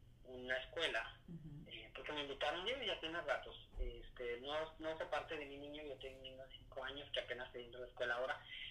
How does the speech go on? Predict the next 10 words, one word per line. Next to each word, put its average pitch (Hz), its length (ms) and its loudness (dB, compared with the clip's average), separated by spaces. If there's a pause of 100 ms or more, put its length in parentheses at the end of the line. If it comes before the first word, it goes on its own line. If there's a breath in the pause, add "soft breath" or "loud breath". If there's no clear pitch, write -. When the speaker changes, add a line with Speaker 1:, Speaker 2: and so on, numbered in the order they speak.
(140 loud breath)
Speaker 1:
pero 147 180 6
anteriormente 143 840 -2 (300)
sí 160 200 6
acompañé 139 760 2
a 131 120 -2
una 139 220 -2
familia, 151 400 0
¿verdad? 135 200 2
Porque 131 200 -8
necesitaba, 123 680 2